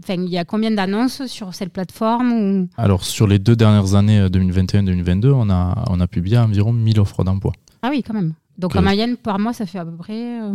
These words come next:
Speaker 2: Voilà.
Speaker 1: je sais pas, on va dire, euh, quatre annonces
Speaker 2: Eh,
Speaker 1: par mois.
Speaker 2: on est,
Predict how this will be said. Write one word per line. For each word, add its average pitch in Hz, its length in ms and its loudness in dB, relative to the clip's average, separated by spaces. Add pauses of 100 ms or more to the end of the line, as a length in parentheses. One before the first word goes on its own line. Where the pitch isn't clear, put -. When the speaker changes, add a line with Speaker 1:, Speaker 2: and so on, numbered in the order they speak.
(140)
Speaker 2:
Voilà. - 220 -2
Speaker 1:
je - 60 -8
sais - 20 -6
pas, 214 220 -8
on 190 120 -12
va - 80 -20
dire, - 280 -20
euh, - 340 -12 (380)
quatre 247 240 -8
annonces 220 200 -2
Speaker 2:
Eh, - 40 -14
Speaker 1:
par 247 100 -10
mois. 320 140 -10
Speaker 2:
on 196 80 -8
est, 233 160 0